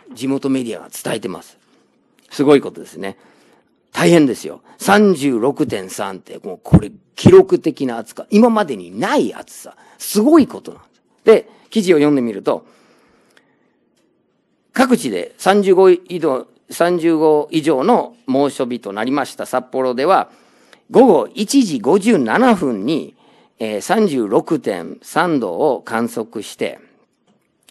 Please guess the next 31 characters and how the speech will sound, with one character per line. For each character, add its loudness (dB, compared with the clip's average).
千 8
九 6
百 0
九 8
十 0
四 4
年 0
八 -2
月 0
に 2
記 -10
録 2
し -14
た 0
三 6
十 0
六 2
点 0
二 2
度 6
を 0
超 4
え 4
て、 0
観 0
測 -2
史 -10
上 4
最 -4
高 -2
の -4